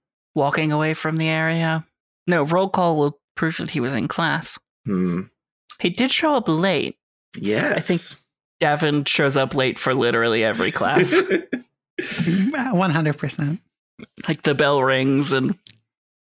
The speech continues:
Speaker 1: five minutes later, Davin walks in with a fresh thing of caf. "Oh, sorry, I was just getting caf." You understand, I'm important.
Speaker 2: Oh God, it was everyone in college.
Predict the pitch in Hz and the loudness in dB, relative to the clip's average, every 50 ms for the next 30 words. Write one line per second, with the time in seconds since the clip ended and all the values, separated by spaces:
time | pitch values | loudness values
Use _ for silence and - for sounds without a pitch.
0 | _ - - - - 165 160 160 160 160 165 160 156 - 170 165 160 160 160 185 | _ -16 -6 -2 0 0 2 0 0 0 0 0 0 2 2 2 4 2 2 2
1 | - 160 156 165 160 156 156 156 151 151 156 - - - 151 151 151 151 156 156 | 2 0 2 2 2 2 2 2 2 2 0 0 0 0 0 2 2 2 2 2
2 | 160 156 151 - - _ _ _ _ _ _ - - - 165 - - - 151 147 | 2 2 0 -4 -12 _ _ _ _ _ _ -12 -6 -4 -4 -2 0 0 0 0
3 | - - - 139 135 143 139 139 - - - 143 127 139 147 151 - - - _ | 0 0 0 0 2 0 0 -2 -2 -2 0 0 2 2 0 -2 -4 -8 -14 _
4 | _ _ _ - 196 185 147 165 175 - - 202 180 160 160 156 - 160 - - | _ _ _ -2 0 2 2 2 2 2 2 2 2 2 2 2 2 0 0 0
5 | 190 170 - - - 175 - - - 175 151 147 175 - - - 175 170 - 185 | 0 0 0 0 -2 -2 -2 -2 0 0 0 -2 -2 -2 -2 -2 -2 -2 -4 -6
6 | - - - - - _ _ _ _ - - - - - _ _ _ _ _ 311 | -8 -10 -14 -18 -20 _ _ _ _ -20 -20 -20 -20 -20 _ _ _ _ _ 2
7 | 302 262 190 165 143 - 175 - - - 147 143 147 160 160 170 170 156 160 - | 2 4 2 2 0 -2 -2 -2 -2 0 0 0 2 2 2 4 2 2 0 0
8 | - 151 - - - 135 - - - 95 98 - - 107 104 95 98 98 98 92 | -2 -2 0 0 -2 -2 -4 -2 -2 -4 -2 -2 -2 0 0 0 0 0 -2 -4
9 | - - - 92 107 107 101 95 110 107 98 95 95 92 95 95 92 - 123 107 | -6 -6 -4 0 0 2 2 2 2 2 2 2 2 2 2 0 0 2 2 2
10 | 101 101 98 95 101 110 101 - - | 4 4 2 2 0 0 0 -2 -2